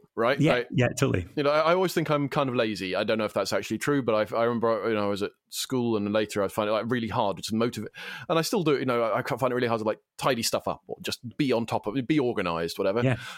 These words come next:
Speaker 1: And it's really obvious for people like my wife who are super organized and super on, on it with things and, like, got just, she, she understandably is like, "Well, why don't you put that in your diary, you
Speaker 2: <laughs>
Speaker 1: idiot?"
Speaker 2: Right.
Speaker 1: You know, but it's just
Speaker 2: It's a personality difference.
Speaker 1: I
Speaker 2: It's a,
Speaker 1: should.
Speaker 2: it's a
Speaker 1: I should.
Speaker 2: conscientious
Speaker 1: I know I
Speaker 2: difference
Speaker 1: should,
Speaker 2: or
Speaker 1: but it's
Speaker 2: whatever. Yeah,
Speaker 1: really
Speaker 2: yeah, yeah.
Speaker 1: hard,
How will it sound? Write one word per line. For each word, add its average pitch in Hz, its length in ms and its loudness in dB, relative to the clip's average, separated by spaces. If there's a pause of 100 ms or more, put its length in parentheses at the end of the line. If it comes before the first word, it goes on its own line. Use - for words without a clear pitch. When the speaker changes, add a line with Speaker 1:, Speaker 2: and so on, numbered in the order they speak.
(160)
Speaker 1:
And 170 140 2
it's 160 100 -4
really 233 220 2
obvious 196 340 0
for 131 180 -2
people 151 260 0
like 135 80 2
my 120 100 2
wife 120 280 0
who 104 140 0
are 95 120 2
super 104 320 -2
organized 92 480 -2
and 98 60 -4
super 98 300 -2
on, 98 200 -2
on 117 140 0
it 95 120 -6
with 98 160 -6
things 95 300 -2
and, 98 80 -2
like, 92 160 0
got 98 160 -2 (400)
just, 135 200 -4 (300)
she, 127 300 -2
she 143 180 2
understandably 123 480 0
is 113 60 0
like, 123 100 0
"Well, 123 240 -6
why 139 300 2
don't 104 260 0 (180)
you 98 120 -4
put - 300 -10
that 90 160 0
in 87 100 -4
your 85 100 -2
diary, 87 380 0
you 101 100 0
Speaker 2:
<laughs> - 20 -2
Speaker 1:
idiot?" 85 340 -4
Speaker 2:
Right. 143 120 2
Speaker 1:
You 120 60 0
know, 110 80 -2
but 160 140 0
it's 180 180 0
just - 260 0 (640)
Speaker 2:
It's - 140 0
a 143 40 -2
personality 156 400 4
difference. 127 280 2
Speaker 1:
I - 40 2
Speaker 2:
It's - 100 2
a, - 20 4
Speaker 1:
should. 277 260 4
Speaker 2:
it's 127 120 0
a - 20 4
Speaker 1:
I - 20 4
should. - 40 0
Speaker 2:
conscientious 139 520 4
Speaker 1:
I 135 100 6
know 180 240 4
I 170 40 6
Speaker 2:
difference 165 80 4
Speaker 1:
should, - 160 4
Speaker 2:
or 110 60 4
Speaker 1:
but 107 80 4
it's 101 120 0
Speaker 2:
whatever. 143 120 4
Yeah, 117 80 6
Speaker 1:
really 120 140 6
Speaker 2:
yeah, 151 120 4
yeah. 143 180 4
Speaker 1:
hard, 92 140 -4